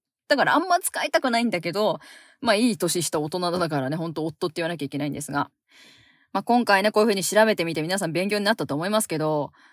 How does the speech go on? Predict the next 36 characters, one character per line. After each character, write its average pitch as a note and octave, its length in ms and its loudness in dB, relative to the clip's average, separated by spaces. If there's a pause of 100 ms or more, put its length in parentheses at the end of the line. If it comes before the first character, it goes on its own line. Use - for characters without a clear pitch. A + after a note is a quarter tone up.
(200)
ま G#3+ 120 -2
あ - 20 -2 (180)
大 G4 240 2
変 G#4+ 220 2
な A4 100 2
の D#4+ 80 6
は D#3+ 100 4
ね、 E3+ 300 0
や - 80 -2
っ - 40 -2
ぱ G3+ 100 2
こ F3+ 240 0
う E3+ 120 -6
女 G3+ 140 -2
性 D4 240 4
差 D4+ 140 2
別 D4 220 0
的 C4 580 -2
な B3 100 -2
も B3 180 0
の、 B3+ 360 4
今 E4 240 6
と B3 100 2
な C4 120 4
っ - 20 2
て - 100 -2
は D4+ 80 6
女 A3+ 120 2
性 B3+ 160 2
差 C4 160 0
別 C4 160 -4
的 C#4 160 -8
な C#4 100 0
も C#4 100 0
の D#4+ 120 2
が A3 220 6